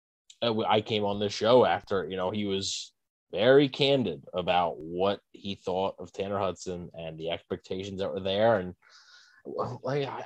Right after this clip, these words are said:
like I said, I, I said on James's show too, well, whenever you use the words regress, I just think that is almost the kiss of death.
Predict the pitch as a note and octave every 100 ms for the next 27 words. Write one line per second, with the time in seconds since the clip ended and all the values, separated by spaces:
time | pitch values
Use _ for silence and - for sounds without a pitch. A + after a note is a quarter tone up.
0 | - C#3 D3+ D3 - B2+ A2+ G2+ G2+ G#2+
1 | A#2 - D#3 C#3+ A#2+ A#2 A#2+ A#2 A2 A#2+
2 | A#2 - G#2 D2 F#2+ A2+ A#2+ C3+ F#3 G3+
3 | D3 B2 B2+ B2 G#2+ F#2+ F#2+ F#2 F2 D#2
4 | E2+ D#2+ D2+ C#2+ - - - - G2 G#2+
5 | - G#2 F#2 F#2 F#2 F#2 E2 E2 F#2 F2
6 | - F2 - F2 E2 D#2 D#2